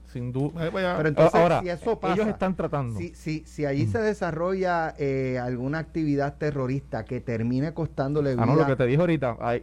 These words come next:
Speaker 1: va a
Speaker 3: a
Speaker 1: ser
Speaker 3: ciudadanos
Speaker 1: devastador para,
Speaker 3: americanos,
Speaker 1: claro.
Speaker 3: Biden va
Speaker 1: Va, para él va a ser mortal, es, es una realidad, porque
Speaker 2: Sí, sí.
Speaker 1: entonces va a ser, eh, la punta de lanza del ataque político, sin duda alguna. Ahora, eh, he estado viendo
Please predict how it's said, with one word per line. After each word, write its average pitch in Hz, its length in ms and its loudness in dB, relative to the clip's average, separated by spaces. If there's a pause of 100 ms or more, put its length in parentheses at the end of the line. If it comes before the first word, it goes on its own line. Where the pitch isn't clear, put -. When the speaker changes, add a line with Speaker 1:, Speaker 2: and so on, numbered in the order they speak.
Speaker 1:
va 123 160 -2
a - 20 2
Speaker 3:
a 127 40 -2
Speaker 1:
ser 151 140 -2
Speaker 3:
ciudadanos 170 300 2
Speaker 1:
devastador 131 360 0
para, 139 180 0
Speaker 3:
americanos, 165 140 -4
Speaker 1:
claro. 110 280 0
Speaker 3:
Biden 190 380 -2 (160)
va 123 60 -12 (180)
Speaker 1:
Va, - 80 -2
para 113 320 2
él 135 100 0
va 160 60 2
a 147 40 0
ser 160 340 0
mortal, 120 520 -2
es, 110 200 -2
es 123 60 2
una 156 180 2
realidad, 120 360 0
porque 113 220 -4
Speaker 2:
Sí, 160 60 0
sí. 156 40 2
Speaker 1:
entonces 147 280 2 (280)
va 127 60 2
a 123 40 0
ser, 139 200 0 (100)
eh, 131 360 0 (240)
la 117 220 2
punta 120 280 0
de 156 80 2
lanza 143 340 2
del 139 140 2
ataque 110 340 0
político, 147 680 0
sin 110 240 -4
duda 139 160 2
alguna. 120 320 0
Ahora, 120 300 2 (480)
eh, 107 220 -2
he - 40 0
estado 202 320 0
viendo 175 720 0